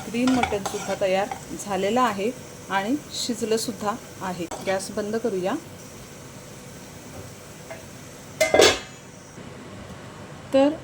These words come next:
वरण भाताचा कुकरसुद्धा झालेला आहे.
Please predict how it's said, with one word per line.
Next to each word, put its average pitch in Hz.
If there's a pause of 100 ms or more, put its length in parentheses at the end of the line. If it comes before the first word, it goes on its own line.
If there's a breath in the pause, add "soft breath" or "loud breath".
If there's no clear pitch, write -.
(320)
वरण 226
भाताचा 269
कुकरसुद्धा 277 (220)
झालेला 233
आहे. 226